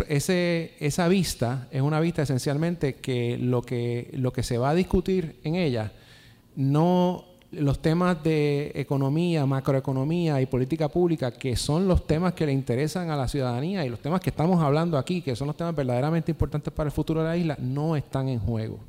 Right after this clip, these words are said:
Eh, en esa vista, realmente el tipo de cosas que se están atendiendo son riesgos de litigio, los intereses de los acreedores, una serie de factores bien limitados, y entonces el, el marco de referencia es, eh, es, es limitado.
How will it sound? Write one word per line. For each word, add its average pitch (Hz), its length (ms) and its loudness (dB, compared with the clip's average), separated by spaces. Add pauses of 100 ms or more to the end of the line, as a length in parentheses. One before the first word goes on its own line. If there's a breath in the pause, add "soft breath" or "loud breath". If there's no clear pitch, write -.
(960 loud breath)
Eh, 117 280 -4
en 123 140 -2
esa 147 220 0
vista, 165 320 -2
realmente 135 520 -2
el 120 100 -4
tipo - 220 -2
de 147 80 -2
cosas 156 240 0
que 156 80 0
se 156 60 0
están 156 180 -2
atendiendo 160 420 0
son 160 220 -2
riesgos 135 280 -2
de 143 120 0
litigio, 147 680 -4 (380 loud breath)
los 110 140 -2
intereses 113 340 -2
de 143 80 0
los 131 100 2
acreedores, 135 640 -2 (220 loud breath)
una 131 160 -2
serie 160 220 2
de 160 100 4
factores 156 500 -2
bien 139 200 0
limitados, 156 760 -2
y 135 120 -2
entonces 139 400 -2
el, 123 200 -4
el 123 160 -4
marco 127 380 0
de 151 60 2
referencia 151 840 -4
es, 131 640 -8 (120)
eh, 120 680 -14
es, 139 160 -8
es 170 60 -4
limitado. 123 480 2